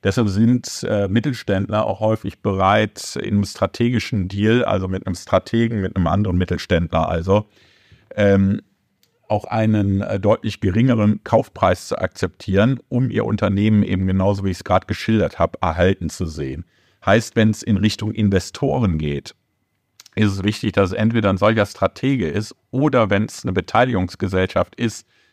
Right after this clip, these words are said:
dass die mittelständisch spricht. Ja, da gibt's, äh, in Deutschland, äh, du, du kennst die, äh, da gibt's einige, die das gut können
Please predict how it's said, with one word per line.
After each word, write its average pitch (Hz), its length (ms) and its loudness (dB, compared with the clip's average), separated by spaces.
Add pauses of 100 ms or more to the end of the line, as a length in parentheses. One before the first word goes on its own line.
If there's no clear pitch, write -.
dass 87 160 -2
die 90 100 -2
mittelständisch 82 840 -2
spricht. - 560 -10 (600)
Ja, 90 140 2
da 101 120 2
gibt's, - 440 -6
äh, 113 400 2
in 104 100 0
Deutschland, 110 840 2
äh, 101 340 2 (140)
du, - 220 -8
du 110 180 -6
kennst 113 480 0
die, 104 240 0 (520)
äh, 104 200 2
da 95 80 4
gibt's - 360 -6
einige, 127 460 2
die 104 160 -4
das 101 220 0
gut - 260 -8
können 127 600 0